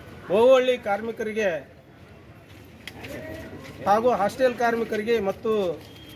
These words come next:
ಗಾರ್ಡನ್ ಕಾರ್ಮಿಕರಿಗೆ ಬೀದರ್ ಮಾದರಿಯ ಜಿಲ್ಲಾ ಸಹಕಾರಿ ಸಂಘವನ್ನ ಮಾಡ್ಬೇಕಂತೇಳಿ ಹೋರಾಟವನ್ನ ಮಾಡ್ತಾ ಇದ್ದೀವಿ. ಆದರೆ ಇದುವರೆಗೆ ಅದು ಫಲಪ್ರದವಾಗಿಲ್ಲ.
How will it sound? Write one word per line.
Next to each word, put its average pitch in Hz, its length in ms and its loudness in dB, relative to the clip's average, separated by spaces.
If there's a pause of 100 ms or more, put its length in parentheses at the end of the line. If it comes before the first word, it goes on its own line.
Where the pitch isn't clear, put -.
ಗಾರ್ಡನ್ 226 380 2
ಕಾರ್ಮಿಕರಿಗೆ 220 920 0 (540)
ಬೀದರ್ 247 360 4
ಮಾದರಿಯ 233 500 4 (1600)
ಜಿಲ್ಲಾ 254 280 6
ಸಹಕಾರಿ 254 520 2
ಸಂಘವನ್ನ 233 480 -2 (380)
ಮಾಡ್ಬೇಕಂತೇಳಿ 220 1080 -4 (360)
ಹೋರಾಟವನ್ನ 226 540 2
ಮಾಡ್ತಾ 208 340 -2
ಇದ್ದೀವಿ. 220 460 -2 (1040)
ಆದರೆ 226 340 2
ಇದುವರೆಗೆ 240 380 2
ಅದು 220 400 -2 (100)
ಫಲಪ್ರದವಾಗಿಲ್ಲ. 226 840 2